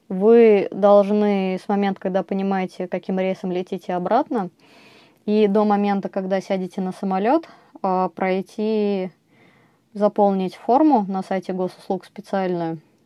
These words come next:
для прибывающих на территорию Российской Федерации. Вот вы заполняете там всю форму, вам дают Q R-кодик, вы ее как раз вот в нашем случае в аэропорте в Москве показали. Они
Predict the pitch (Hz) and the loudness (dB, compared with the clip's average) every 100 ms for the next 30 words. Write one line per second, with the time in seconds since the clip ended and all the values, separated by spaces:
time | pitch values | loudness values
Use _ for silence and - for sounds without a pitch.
0 | _ - 190 190 208 220 214 202 185 202 | _ -14 -6 0 2 2 0 -2 0 0
1 | 254 - 196 196 214 - 196 - 202 208 | 0 -4 -6 -4 -4 -4 -6 -2 -2 0
2 | 190 180 190 - 196 185 190 185 175 - | -4 -6 -10 -10 -10 -6 -2 -2 -2 -6
3 | 175 175 _ - - _ - 185 202 190 | -16 -16 _ -20 -20 _ -6 -4 -4 -2
4 | 202 196 190 - 185 - - 320 320 226 | 0 0 -4 -4 -6 -6 0 4 4 2
5 | 202 185 185 - 208 185 190 262 294 277 | 0 0 -4 -4 -4 -4 0 0 0 -2
6 | 202 208 220 196 - 185 175 165 _ _ | -2 -2 -2 -4 -4 -6 -6 -10 _ _
7 | - 190 185 190 226 - 190 190 - 202 | -6 -4 -4 -4 -4 -2 -2 -2 -2 -4
8 | - 185 185 175 - 196 208 - - 180 | -2 -6 -4 -6 -4 -2 -2 -4 -4 -2
9 | 175 165 160 165 _ _ _ _ _ _ | -2 -4 -6 -10 _ _ _ _ _ _
10 | _ _ _ - 185 185 185 175 | _ _ _ -8 -4 -4 -4 -6